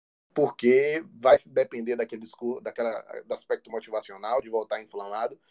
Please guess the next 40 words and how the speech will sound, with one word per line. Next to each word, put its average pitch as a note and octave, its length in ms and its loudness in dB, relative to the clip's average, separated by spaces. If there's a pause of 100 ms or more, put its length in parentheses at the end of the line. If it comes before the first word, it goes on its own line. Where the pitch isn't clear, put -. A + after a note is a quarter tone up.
(240)
e C3+ 80 2
a B2+ 60 4
gente D3+ 220 -8
sabe E3 400 4
que F#3+ 120 -18
isso F3 360 -12
funciona B2 680 -6 (440)
contra A#2+ 260 -6
o A2 60 -2
Barcelona A2+ 480 -6
uma C#3 100 -4
vez, C3 340 -4
funciona A#2+ 520 -8
contra A#2 320 -6
a G#2+ 60 -4
Inter A2+ 260 -4
outra B2+ 200 0
vez, C3 480 -4 (320)
e, E3+ 360 -2
mas D#3+ 340 4
isso E3+ 140 -2
não F#3+ 120 0
funciona D3 460 -4
sempre. - 460 -10 (160)
Até A#2 280 0
porque A#2+ 380 2
esse G#2+ 180 -2
argumento, A2 480 -2
ele A2+ 120 4
acaba, G#2+ 420 4 (300)
esse - 160 -14
fator A2 260 6
acaba G#2+ 220 4
se A2 180 -12
desgastando A2 800 0
e - 160 0
não A#3+ 160 0
é, F3+ 440 4
é G#2+ 40 2
algo, B2 420 6